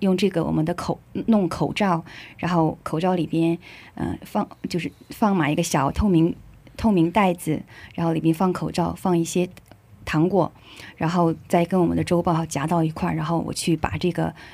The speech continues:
把这个东西，然后放到他们那个邮-，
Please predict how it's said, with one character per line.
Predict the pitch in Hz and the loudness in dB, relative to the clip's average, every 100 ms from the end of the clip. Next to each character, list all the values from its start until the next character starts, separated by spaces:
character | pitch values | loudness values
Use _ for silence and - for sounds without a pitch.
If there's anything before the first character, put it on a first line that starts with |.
| - | -12
把 | - | -8
这 | 160 196 | 0 0
个 | 175 | 2
东 | 175 170 | 2 2
西， | - 160 | 0 -4
然 | 156 | -2
后 | 156 | -2
放 | - 190 | -2 0
到 | 175 | 0
他 | - | 0
们 | 196 175 | 0 2
那 | 160 | 0
个 | - 85 170 175 - - - - - - - _ | -2 -4 -4 -8 -16 -20 -20 -20 -20 -20 -20 _
邮-， | - | -16